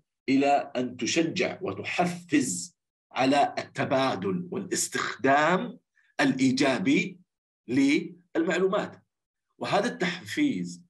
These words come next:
للجميع على، على استخدام، آه، النظام بانتظام لمشاركة رؤاهم، فهنا يكون هناك، آه، ال-، ال-، ال-، ال-، التبادل والمشاركة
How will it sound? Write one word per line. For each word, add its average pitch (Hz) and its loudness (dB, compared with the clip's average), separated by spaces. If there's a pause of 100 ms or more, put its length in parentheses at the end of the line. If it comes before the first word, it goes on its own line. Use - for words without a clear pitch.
(100)
للجميع 117 0
على، 123 2
على 101 0
استخدام، 131 -2 (420)
آه، 92 0
النظام 143 4 (220)
بانتظام 151 2 (120)
لمشاركة 143 2 (120)
رؤاهم، 127 0 (160)
فهنا 139 2
يكون 147 4
هناك، 139 2
آه، 143 0 (220)
ال-، 104 0
ال-، - -6
ال-، 90 -2
ال-، 82 -2
التبادل 139 2
والمشاركة 110 0